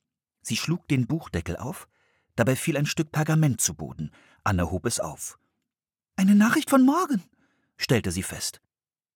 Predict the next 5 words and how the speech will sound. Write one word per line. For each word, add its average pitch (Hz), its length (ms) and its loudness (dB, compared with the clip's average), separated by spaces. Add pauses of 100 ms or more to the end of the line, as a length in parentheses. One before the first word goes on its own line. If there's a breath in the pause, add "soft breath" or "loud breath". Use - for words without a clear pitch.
Sie 214 160 -2
faltete 160 480 -2
das 147 160 -4
Pergamentpapier 107 840 -2
auseinander 85 640 -6